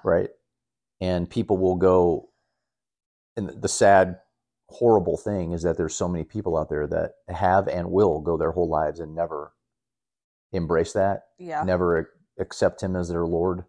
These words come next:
Speaker 1: you know, uh, and, but he, he came and did it anyway, knowing that. And David and the mighty men are no exception. I mean, David and the mighty men are outlaws for years.
Speaker 2: Yeah.
Speaker 1: Their whole country wants to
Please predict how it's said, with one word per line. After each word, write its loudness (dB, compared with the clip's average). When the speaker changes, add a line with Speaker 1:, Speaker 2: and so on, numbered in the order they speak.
Speaker 1:
you -4
know, -4
uh, -8
and, -2
but 2
he, -4
he -6
came -4
and -4
did 0
it 2
anyway, -4
knowing -4
that. -16
And -2
David 6
and 2
the -2
mighty 0
men -8
are -8
no -4
exception. -8
I -16
mean, -12
David 0
and -6
the -6
mighty 0
men -6
are -6
outlaws 0
for -8
years. -8
Speaker 2:
Yeah. -10
Speaker 1:
Their 8
whole 4
country -4
wants -4
to -2